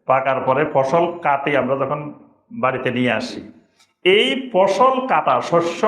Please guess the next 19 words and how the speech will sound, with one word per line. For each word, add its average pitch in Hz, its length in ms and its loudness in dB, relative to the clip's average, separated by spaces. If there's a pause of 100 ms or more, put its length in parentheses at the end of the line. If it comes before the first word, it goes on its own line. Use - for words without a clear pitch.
(160)
কাটা 165 340 2
পর্যন্তই, 175 800 0 (520)
মানে 175 140 0
তাদেরকে 202 440 0
সমূলে 226 520 2
বিনাশ 208 400 4
করা 151 220 2
পর্যন্ত। - 480 -10 (1400)
হাসিদান 160 500 0
মানে 196 220 0 (540)
একেবারে 151 480 0
তাদেরকে 151 360 0
শেষ - 380 -2
করা, 165 240 2
সর্বনাশ 185 520 2
করা 220 220 2
পর্যন্ত 165 420 0
আযাব 143 420 0
দিয়ে 160 300 -2